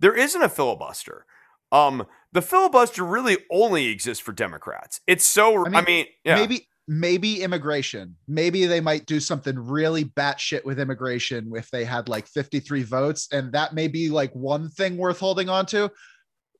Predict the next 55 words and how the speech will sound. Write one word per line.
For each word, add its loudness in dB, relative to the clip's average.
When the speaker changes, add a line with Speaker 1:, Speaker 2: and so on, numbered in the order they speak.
Speaker 2:
But 4
I 2
mean, -4
like, -4
even 0
Speaker 1:
But 4
they 4
even 2
got 10
a 6
lot 8
of 8
Speaker 2:
they 8
Speaker 1:
that 2
stuff 4
through -2
the 0
federal 4
budget 2
with -4
ice 4
and -10
whatnot. -4
Speaker 2:
Yeah, 2
they, 0
they -4
might -2
not, 0
they -2
might -2
not -2
need -2
to. 0
They 0
can -6
do 2
weird, -2
I -2
mean, -6
if -8
they -2
have -2
the -10
presidency, -4
they -4
can -10
do -6
all -2
kinds -8
of -10
weird -6
shit -8
with -8
executive -8
orders, -6